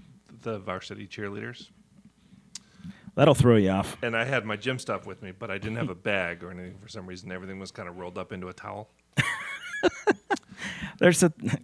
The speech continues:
Speaker 2: I'm learning who you are as a person, Brian. <laughs>
Speaker 1: And I dropped my jockstrap
Speaker 2: Oh, yeah.
Speaker 1: in front of the varsity cheerleaders.
Speaker 2: Did the X S on the back of it, re-,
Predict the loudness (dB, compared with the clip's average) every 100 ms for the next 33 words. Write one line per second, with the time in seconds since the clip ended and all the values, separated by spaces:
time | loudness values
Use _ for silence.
0 | -10 _ _ -2 4 8 8 10 8 8
1 | 8 6 4 4 4 4 2 2 2 -2
2 | -6 -12 -12 -20 _ _ -20 -20 -20 _
3 | _ -10 -8 -4 -2 -4 -2 2 2 0
4 | -6 -6 0 -2 -2 -4 -4 -6 -12 -20
5 | -20 -20 _ _ 0 0 0 -6 -8 -8
6 | -8 -8 -10 -8 -8 -8 -10 -12 -12 -14
7 | -18 -18 -16 -16 -18 -20 -20 _ -20 _
8 | _ 2 2 2 0 0 0 -2 2 2
9 | 2 -2 -4 -2 2 2 0 2 2 2
10 | -2 -2